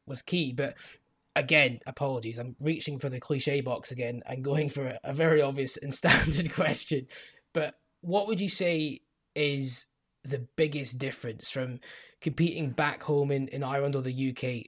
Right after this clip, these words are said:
to driving in the W R C? 'Cause yes, you're, the goal was the same. You want to win. You're, you're rallying. There's stages, but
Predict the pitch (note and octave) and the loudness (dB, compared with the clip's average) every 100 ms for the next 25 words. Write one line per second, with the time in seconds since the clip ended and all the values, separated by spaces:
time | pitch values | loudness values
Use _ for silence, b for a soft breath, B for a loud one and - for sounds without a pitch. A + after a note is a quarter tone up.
0 | _ - - C3+ C#3 C3+ C3+ C3 C3 B2 | _ -4 -2 0 2 2 0 -2 -4 -4
1 | A#2+ B2+ A#2+ A#2+ A2+ A2 - G#2 - _ | -2 -2 -2 -4 -4 -4 -4 -6 -14 _
2 | _ _ - C#3 C3 _ - _ - C#3+ | _ _ -2 0 -2 _ -20 _ -4 0
3 | D#3 - - F3+ - C#3 C3+ A#2+ _ _ | 2 2 0 -2 -6 0 0 0 _ _
4 | - _ - A#2+ - D3+ D#3 C#3 B2 A#2+ | -20 _ -10 -6 2 4 4 2 -2 0
5 | B2 C3 C3 C3+ C3 - B2+ D3+ D3+ B2+ | 0 0 2 0 0 -2 4 6 4 0
6 | C3+ A#2+ B2 C3 C#3+ C#3+ B2+ A2+ - - | -4 -4 -4 0 0 2 0 -2 -2 0
7 | C#3 C#3+ C#3+ C3 D3 | -2 -2 -4 0 0